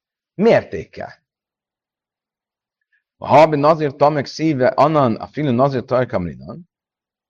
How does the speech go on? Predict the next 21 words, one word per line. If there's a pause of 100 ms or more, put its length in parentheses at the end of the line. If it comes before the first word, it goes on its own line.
(640)
É,
azt
mondja,
Tóra,
na,
azt
mondja,
Talmud,
„Na
jó,
de
hát
ez,
amire
Rabbi
Lazar
a
kápor
hivatkozik, (580)
hogy,
ö,